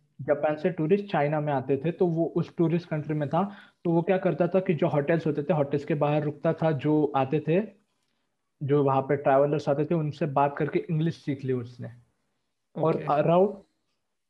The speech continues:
Speaker 1: नाइन या टेन ईयर, नाइन या टेन ईयर्स के एज में वो गाइड बन गया, टूर गाइड। क्यों? क्योंकि उसको इंग्लिश बोलना आती
Speaker 2: हाँ,
Speaker 1: थी।
Speaker 2: समझ गया, ठीक
Speaker 1: और
Speaker 2: है।
Speaker 1: सिटी तो, सिटी तो थी उसकी।
Speaker 2: हाँ, हाँ।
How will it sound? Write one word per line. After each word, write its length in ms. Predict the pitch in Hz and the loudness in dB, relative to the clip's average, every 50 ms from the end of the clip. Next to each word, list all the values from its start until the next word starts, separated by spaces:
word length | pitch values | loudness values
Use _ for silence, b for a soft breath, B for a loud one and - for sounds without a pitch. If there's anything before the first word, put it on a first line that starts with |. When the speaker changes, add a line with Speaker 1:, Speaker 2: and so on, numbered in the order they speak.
| _ _ 160 | _ _ 0
Speaker 1:
नाइन 360 | 160 156 147 151 170 170 180 | 2 4 4 4 4 4 4
या 100 | 185 180 | 4 2
टेन 320 | 175 - 165 156 160 165 | 2 2 0 2 2 2
ईयर, 340 | 170 165 165 160 160 147 - | 2 2 0 0 -2 -2 -4
नाइन 380 | 156 147 143 143 143 143 147 147 | -4 -4 -2 -2 -2 -2 -2 -2
या 100 | 160 156 | -4 -4
टेन 280 | 147 - 151 147 151 160 | -2 -2 -2 -2 -2 -4
ईयर्स 220 | 156 151 151 - | -6 -6 -6 -6
के 80 | - 160 - 151 | -6 -6 -4 -2
एज 220 | 147 143 139 139 | -2 -2 -2 -2
में 360 | 139 143 156 180 233 247 - _ _ _ _ _ _ - | -4 -4 -4 -4 -4 -6 -10 _ _ _ _ _ _ -10
वो 600 | 139 123 127 135 160 190 233 254 - - - - _ _ _ _ _ _ _ _ _ _ _ - | -10 -6 -4 0 2 2 2 2 -2 -8 -14 -20 _ _ _ _ _ _ _ _ _ _ _ 4
गाइड 280 | 151 151 170 160 147 | 4 4 4 2 0
बन 180 | 151 139 131 123 | -2 -2 -2 -2
गया, 340 | 123 117 110 - - - _ _ - | -4 -4 -6 -8 -14 -20 _ _ 0
टूर 180 | 170 156 143 | 2 2 2
गाइड। 340 | 135 127 113 110 - - - | 0 0 -2 -4 -8 -4 0
क्यों? 160 | 202 220 233 | 2 2 2
क्योंकि 340 | 226 - - 202 196 208 226 | 0 -2 -2 -2 2 4 4
उसको 160 | 208 214 220 | 4 4 4
इंग्लिश 320 | 214 202 190 196 196 196 - | 4 4 4 4 4 2 2
बोलना 280 | 180 165 156 151 143 | 0 0 0 -2 -2
आती 220 | 135 131 127 135 143 | -4 -4 -2 -2 0
Speaker 2:
हाँ, 240 | 139 135 135 135 | 0 0 0 -2
Speaker 1:
थी। 40 | 135 | -4
Speaker 2:
समझ 380 | 131 - 156 151 151 147 139 135 | -2 -2 0 2 2 0 0 -2
गया, 160 | 131 131 127 | -4 -4 -6
ठीक 240 | - - - 139 147 | -6 -8 -4 -2 -2
Speaker 1:
और 60 | 147 | -2
Speaker 2:
है। 80 | - - | 0 0
Speaker 1:
सिटी 260 | 185 175 - 208 202 | -2 0 0 -2 4
तो, 320 | 208 202 196 196 - - | 4 4 4 4 0 -8
सिटी 300 | - - 180 165 - 202 | -4 -4 -4 -2 0 0
तो 160 | 202 202 196 | 2 2 2
थी 260 | 190 196 175 185 190 185 | 2 2 0 0 0 0
उसकी। 340 | 160 151 - - - 151 | -2 -4 -8 -10 -8 -8
Speaker 2:
हाँ, 420 | 147 147 - - - 147 143 139 131 | -8 -8 -8 -4 -2 0 0 0 -2
हाँ। 320 | 123 143 - - - - | -4 -6 -8 -10 -14 -20